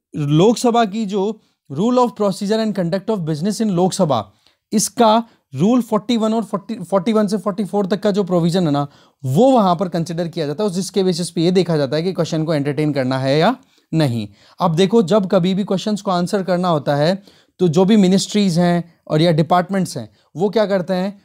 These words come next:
उन सारे क्वेश्चंस को, जितने भी क्वेश्चंस आ गए, उन सभी क्वेश्चंस को group one to fifth, first to fifth में डिवाइड कर लेते हैं, जैसे कि फर्स्ट, सेकंड, थर्ड, फोर्थ and फिफ्थ,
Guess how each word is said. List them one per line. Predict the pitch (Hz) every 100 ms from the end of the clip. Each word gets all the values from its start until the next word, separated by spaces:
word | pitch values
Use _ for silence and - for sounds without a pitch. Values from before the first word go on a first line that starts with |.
| _
उन | - 220
सारे | 214 185 165 220
क्वेश्चंस | 220 208 - 202
को, | - 180
जितने | 190 226
भी | 247
क्वेश्चंस | 240 214 226 190
आ | 170
गए, | 139
उन | 151
सभी | 165 175 208
क्वेश्चंस | 208 196 202 185
को | 175 190 - _ _
group | 131 185 233 170 139
one | 175 226 240 233 220
to | 226 226
fifth, | - 160 113 _ _ _ _ _ _ _ _ _
first | - 202 226 233
to | 220
fifth | 208 170
में | 202 214
डिवाइड | 180 151 151
कर | 135
लेते | 117 107 104
हैं, | 95 - _ _
जैसे | 127 180 214
कि | 202 202
फर्स्ट, | 185 175 180 202
सेकंड, | - - 143 - 156 185 220 _ _ _
थर्ड, | 165 151 170 233 - _ _ _ _
फोर्थ | - 190 180 214 214 -
and | 156 165
फिफ्थ, | 165 131 -